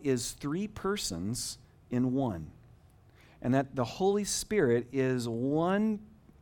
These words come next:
part, one person in the Godhead. And, and the way, uh, uh,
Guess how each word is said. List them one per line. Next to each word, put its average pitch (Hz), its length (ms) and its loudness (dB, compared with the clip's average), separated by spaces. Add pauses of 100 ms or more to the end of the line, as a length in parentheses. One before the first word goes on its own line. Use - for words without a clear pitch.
(140)
part, 113 480 0
one 147 320 0
person 120 720 -6 (380)
in 135 140 0
the 139 60 2
Godhead. 131 480 2 (1200)
And, 139 300 6 (400)
and 190 180 10
the 190 80 12
way, 277 260 12
uh, 294 120 4 (260)
uh, 185 100 -6